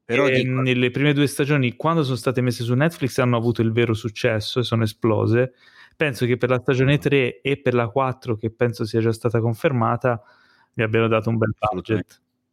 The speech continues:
Speaker 1: È stata, ti, ti, ti confermo che l'hanno
Speaker 2: Ok.
Speaker 1: confermata.
Speaker 2: Sì,
Speaker 1: E, no, volevo
Speaker 2: Net-,
Speaker 1: soltanto
Speaker 2: Netflix
Speaker 1: sapere
Speaker 2: non è
Speaker 1: se
Speaker 2: che mette tanto bocca.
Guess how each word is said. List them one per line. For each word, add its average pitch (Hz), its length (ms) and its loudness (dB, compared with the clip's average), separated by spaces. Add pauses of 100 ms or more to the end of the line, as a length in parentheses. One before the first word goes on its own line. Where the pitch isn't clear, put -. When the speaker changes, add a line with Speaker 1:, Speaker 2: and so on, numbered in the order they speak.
(1120)
Speaker 1:
È - 80 -20
stata, - 400 -8
ti, 92 240 -10
ti, 113 200 -10
ti 135 140 -16
confermo 165 600 0
che - 140 -2
l'hanno 113 220 0
Speaker 2:
Ok. 95 60 -8
Speaker 1:
confermata. - 720 -8 (760)
Speaker 2:
Sì, 254 220 2
Speaker 1:
E, 110 340 0
no, 196 180 2
volevo 127 200 2
Speaker 2:
Net-, 139 180 0
Speaker 1:
soltanto 139 260 -4
Speaker 2:
Netflix 170 280 0
Speaker 1:
sapere 196 200 -4
Speaker 2:
non - 20 2
è 147 100 2
Speaker 1:
se 135 60 0
Speaker 2:
che 127 60 0
mette 120 240 0
tanto 120 300 0
bocca. 113 640 -2